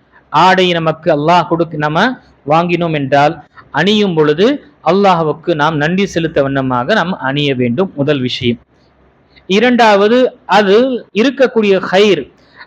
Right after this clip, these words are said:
அந்த ஆடையினால் இருக்கக்கூடிய ஹைரையும் அல்லாஹு தாலாவிடம் நாம் கேட்கின்றோம். ஹைர் என்று பார்க்கும் பொழுது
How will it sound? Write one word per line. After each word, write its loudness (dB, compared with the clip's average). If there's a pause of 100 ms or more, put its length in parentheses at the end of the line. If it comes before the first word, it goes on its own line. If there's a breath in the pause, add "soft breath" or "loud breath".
அந்த 2
ஆடையினால் 2
இருக்கக்கூடிய 0 (100)
ஹைரையும் 2
அல்லாஹு 0
தாலாவிடம் 0
நாம் -4
கேட்கின்றோம். -4 (540 loud breath)
ஹைர் 4
என்று 0
பார்க்கும் 0
பொழுது 0